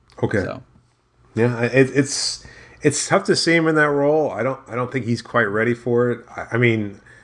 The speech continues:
Speaker 1: I know he's gonna be part of the Heat organization in some capacity for the rest of his life. Uh, I just don't, I don't know what it'll be in the front office. He's
Speaker 2: Maybe like
Speaker 1: not
Speaker 2: a, a, a,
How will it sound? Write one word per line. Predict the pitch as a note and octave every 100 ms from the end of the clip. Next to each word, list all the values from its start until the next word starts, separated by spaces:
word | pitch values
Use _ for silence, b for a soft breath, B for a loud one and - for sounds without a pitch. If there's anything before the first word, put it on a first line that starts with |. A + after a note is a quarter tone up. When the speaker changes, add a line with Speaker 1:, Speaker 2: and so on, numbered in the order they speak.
| B
Speaker 1:
I | B2
know | D3
he's | D3+ C#3+
gonna | D#3
be | C#3 D3 C#3+ C#3
part | - C3+ C3+
of |
the | A#2+
Heat | A2+ B2+
organization | A#2+ A#2 G#2+ A2+ A2+ A2
in | G#2 G2+
some | - - B2+ B2+
capacity | B2 - A2 G#2+ - G#2+ G#2+ G#2
for | G2 A2
the | F#2+
rest | G2 G2+
of |
his | F#2+ F2+
life. | G2+ G2 F#2 B B B B B B -
Uh, | F#2 E2+ E2
I | F2 F2+
just | F2+
don't, | G#2 F#2+ E2+ -
I |
don't | G#2 G#2
know | G#2 G2
what | F#2+ F#2+
it'll | F#2+
be | F2+ F#2+
in |
the | F2
front | - F#2
office. | F2 - F#2 -
He's | - B2+
Speaker 2:
Maybe | D3+
like | C3+ B2+
Speaker 1:
not | A#2 A2+ A2 A2
Speaker 2:
a, | A2
a, | G#2+ G#2 G#2 - G2+ - -
a, | -